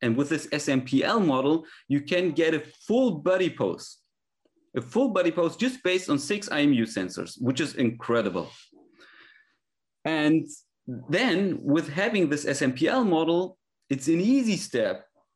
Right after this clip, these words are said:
just to follow or just to track a point that you're interested in and to generate this trajectory. And that's what we did.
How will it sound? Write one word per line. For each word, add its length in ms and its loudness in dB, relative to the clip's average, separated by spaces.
just 260 -2
to 80 2
follow 640 2
or 60 2
just 260 -6
to 80 0
track 500 -2
a 80 0
point 400 0
that 140 0
you're 200 2
interested 520 0
in 340 2
and 240 0
to 80 -2
generate 480 0
this 180 -2
trajectory. 720 -4
And 180 2
that's 200 0
what 200 0
we 120 2
did. 280 -2